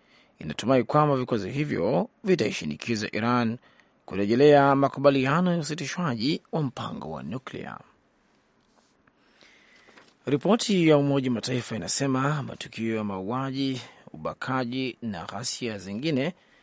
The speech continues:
zinazolenga watu wa kabila la Wahema katika Jamhuri ya Kidemokrasia ya Kongo kwenye jimbo la Ituri inaweza kufikia kiwango cha uhalifu dhidi ya ubinadamu.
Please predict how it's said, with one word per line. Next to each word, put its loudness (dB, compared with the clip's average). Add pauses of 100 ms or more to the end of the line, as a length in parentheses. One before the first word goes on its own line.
(220)
zinazolenga -4
watu 0
wa -2
kabila -2
la -2
Wahema -2
katika -12
Jamhuri -4
ya -2
Kidemokrasia -12
ya -14
Kongo -2 (460)
kwenye -14
jimbo 2
la 2
Ituri -4 (760)
inaweza -2
kufikia -4
kiwango -2
cha -8
uhalifu -8
dhidi -10
ya -10
ubinadamu. -6